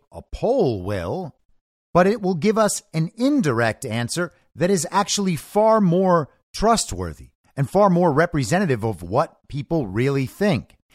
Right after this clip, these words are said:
If Donald Trump can do rallies in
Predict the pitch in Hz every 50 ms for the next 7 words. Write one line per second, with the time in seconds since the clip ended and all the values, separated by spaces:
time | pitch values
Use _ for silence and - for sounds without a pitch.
0 | - - - - 123 - - - 120 120 131 143 147 135 110 - - 185 196 180
1 | 139 - - - - 107 117 123 113 98 92 98 117 135 156 165 139 101 78 67
2 | - - - _ _ _ _ _ 135 131 127 113 95